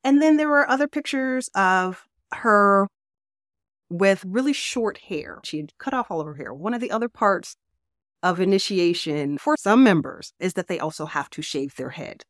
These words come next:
right? It's a part of the ritual process. My, my Orisha, I am not scared to admit, Oshun declared that I would keep my hair because she liked me with hair. And so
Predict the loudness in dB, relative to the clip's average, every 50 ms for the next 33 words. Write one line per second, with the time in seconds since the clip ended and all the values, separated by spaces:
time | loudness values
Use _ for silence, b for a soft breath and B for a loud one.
0 | _ _ -10 -8 -8 -8 -10 -12 -14 -4 -2 -2 -2 -2 -4 -4 -6 -4 -4 -4
1 | -4 -4 -4 -4 -4 -2 -2 -2 -2 -4 -6 -8 -8 -8 -8 -12 -16 -16 _ -4
2 | -2 0 0 0 -2 -2 -4 _ -2 -2 0 0 -2 -2 -2 -2 -2 -4 -6 -6
3 | -6 -6 -6 -6 -6 -6 -6 -6 -6 -8 -12 _ _ _ _ _ _ _ -18 -6
4 | -4 -2 -2 -2 -4 -4 -4 -4 -2 -2 -4 -4 -4 -8 -12 -10 -10 -8 -8 -2
5 | 0 2 2 2 2 2 2 2 0 -2 -6 _ _ _ _ _ _ _ _ _
6 | _ _ _ _ _ _ _ _ _ _ -4 -4 -4 0 0 0 2 2 0 -2
7 | -4 -6 -6 _ _ _ _ -6 -6 -6 -8 -10 -14 _ _ _ _ _ -2 0
8 | 2 2 2 0 -2 -4 -6 -4 -4 -4 -4 -4 -4 -6 -6 -8 -8 -10 -12 -12
9 | -12 -12 -10 -10 -10 -10 -10 -10 -12 -8 -6 -4 -4 -2 -4 -4 -4 -6 -6 -6
10 | -10 -12 -10 -10 -10 -10 -10 -12 -12 -14 -16